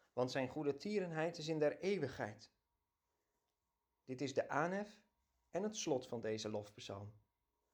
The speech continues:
Dit danklied heeft de Heer Jezus gezongen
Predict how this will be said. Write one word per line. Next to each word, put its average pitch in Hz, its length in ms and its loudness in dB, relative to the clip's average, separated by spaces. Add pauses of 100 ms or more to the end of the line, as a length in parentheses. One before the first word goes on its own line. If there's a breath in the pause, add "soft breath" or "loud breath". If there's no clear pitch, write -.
(520)
Dit 180 440 2
danklied 165 520 -6 (240 soft breath)
heeft 117 220 0
de 117 60 -4
Heer 117 200 0
Jezus 147 540 0
gezongen 127 540 -6